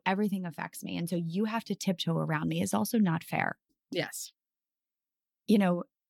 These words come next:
Speaker 1: you can express that you're very sensitive, right? So, like,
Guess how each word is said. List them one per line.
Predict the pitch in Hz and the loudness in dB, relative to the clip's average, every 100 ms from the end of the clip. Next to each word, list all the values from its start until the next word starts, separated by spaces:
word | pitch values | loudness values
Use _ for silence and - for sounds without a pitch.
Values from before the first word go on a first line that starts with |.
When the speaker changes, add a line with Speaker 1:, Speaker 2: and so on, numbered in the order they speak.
| - | -2
Speaker 1:
you | 208 254 | 6 6
can | 262 | 6
express | 233 - - 170 175 220 | 0 0 -4 0 0 -2
that | - 196 | -4 -2
you're | 180 | 0
very | 170 165 160 | 2 2 0
sensitive, | - 165 151 185 254 302 _ _ | -2 -6 -4 -2 -2 -4 _ _
right? | 190 190 - | 0 2 2
So, | 208 | 0
like, | 196 - | 0 -2